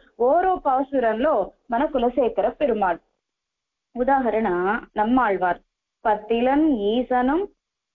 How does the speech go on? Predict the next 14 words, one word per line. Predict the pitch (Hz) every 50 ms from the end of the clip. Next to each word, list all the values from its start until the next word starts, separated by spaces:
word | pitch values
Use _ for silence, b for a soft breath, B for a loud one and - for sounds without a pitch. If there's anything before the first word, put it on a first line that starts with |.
| _ _ _ 226
ముత్తోం | 247 277 269 277 - 294 285 269 262 254 240 226 208
నిన్నలన్ | 196 190 196 202 226 254 262 277 339 339 262 202 185 - - _ _ _ _ _ -
పత్తిలయ్యాయ్ | 277 277 277 277 - 285 262 247 233 220 220 220 226 240 269 285 330 370 - -
అవన్ | 240 233 247 302 320 311 277
ముత్తిల్ | 254 262 269 269 - - 403 403 440 403
అడంగే" | 294 254 240 240 233 220 208 196 180 196 202 220 240 233 214 190 -
అని | - - 392
అద్భుతమైన | 349 262 233 277 294 294 294 254 233 220 240 277 277
పాసురం | 254 220 - 233 254 320 349
నమ్మాళ్వార్ల | 320 277 269 285 302 285 247 214 202 190 185 277
పాసురం. | 392 440 330 247 233 - 196 180 175 294 - _ _ _ _ _ _ _ _ _ _ _ _ _ _ _ _ _ _ _ _ -
మిగతా | 226 240 240 269 330 320 370 370 370
విషయాలను | 320 330 311 - - 294 302 302 294 294 294 285 285 277
ఆశ్రయించకుండా | 247 220 208 214 240 233 - _ - 277 262 240 233 226 233 - 233 226 226 202 196 196 190 190 190 190 190 196 202 202 202